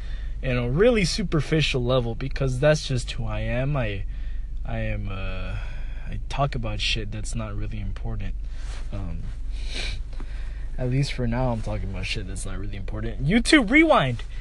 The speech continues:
YouTube Rewind twenty seventeen, Shape of twenty seventeen actually is the, the, I think, is the s-, subtitle, or whatever the fuck that's supposed to be. Uh, not,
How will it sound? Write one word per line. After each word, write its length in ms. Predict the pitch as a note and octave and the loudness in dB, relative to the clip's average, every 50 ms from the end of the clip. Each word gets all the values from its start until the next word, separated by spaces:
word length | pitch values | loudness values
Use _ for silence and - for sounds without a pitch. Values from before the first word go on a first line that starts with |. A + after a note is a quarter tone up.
| - - - - - - - - | -6 -6 -8 -8 -8 -6 -4 -2
YouTube 800 | F3+ A#3 C#4 D#4 E4 E4 D#4+ - - - A#3+ B3 B3 A#3 F#3+ D#3 | 2 6 8 8 10 8 8 4 2 0 2 2 2 4 4 4
Rewind 460 | D#3 D#3 D#3 D3 D3+ C#3+ C#3 C#3 C3+ | 4 6 6 6 4 4 4 4 2
twenty 300 | - - D3 C#3+ C#3+ C3 | 2 2 2 2 2 2
seventeen, 580 | - - C3 B2 B2 A#2+ - - F3+ F#3 F#3 F3+ | 2 2 2 2 2 0 0 0 2 2 2 2
Shape 540 | D#3+ - - G#3+ A#3 C#4 B3+ - - - - | 2 2 4 6 6 6 6 2 -2 -4 -2
of 220 | - D#3 C#3 - - | 0 0 0 0 -2
twenty 300 | - - C3 B2 A#2+ A#2 | -2 -2 0 0 0 -2
seventeen 540 | - C3 B2 A#2 A2+ A2+ - - C3+ B2 | -2 -2 -2 -2 -2 -4 -4 -4 -4 -2
actually 580 | B2+ C3+ C#3 C3+ - - A#2 A2+ A2+ A#2 A2+ A#2 | 0 0 0 0 0 -2 -4 -4 -4 -4 -2 -2
is 180 | A2+ A2+ A2 - | -2 -2 -2 -2
the, 300 | A2 A2 A#2 A2+ A2+ - | -2 -2 -2 -2 -2 -4
the, 300 | - - A2 - - - - - - - - - - - - | -4 -4 -4 -4 -4 -4 -4 -4 -4 -4 -4 -4 -4 -4 -4
I 100 | B2+ A2+ | -4 -4
think, 340 | - - C3 C3 A#2+ A#2 - - - - - - - | -2 -2 -2 -2 -2 -2 -2 -2 -4 -4 -4 -4 -4
is 200 | - A2+ A2+ G#2+ | -4 -4 -4 -4
the 60 | - - | -4 -4
s-, 240 | - - D#3+ B2+ | -4 -4 -4 -2
subtitle, 760 | - - - D#3+ C3+ - - - - - - - - - - - - - - - - - - - - - - - - | -2 -2 0 0 0 0 -2 -4 -4 -4 -4 -4 -4 -6 -6 -4 -4 -4 -4 -4 -6 -4 -4 -4 -4 -4 -4 -4 -4
or 140 | A2+ A2 - | -4 -4 -2
whatever 320 | G#2 A2 A#2 A#2+ A2 G#2+ | -2 0 0 0 0 -2
the 80 | G2 F#2+ | -2 -4
fuck 320 | - - - B2 A#2 - - - | -4 -2 -2 -2 -2 -2 -4 -4
that's 260 | G2 F#2+ F#2 - - | -4 -2 -2 -4 -4
supposed 360 | - G2 - - G2+ G2 - | -4 -4 -2 -2 -2 -2 -4
to 60 | G#2 | -4
be. 280 | G2 G2+ G2+ G2 G2 - - - - - - - - | -4 -2 -4 -4 -4 -4 -4 -4 -4 -4 -4 -2 -2
Uh, 500 | A#2 A2+ A2 A2 A2+ A2+ A#2 A#2 A#2 A#2+ | -2 -2 -2 -2 -2 0 0 0 0 0
not, 320 | C3 C#3 F3 G3 A3+ A3 | 2 4 6 6 6 4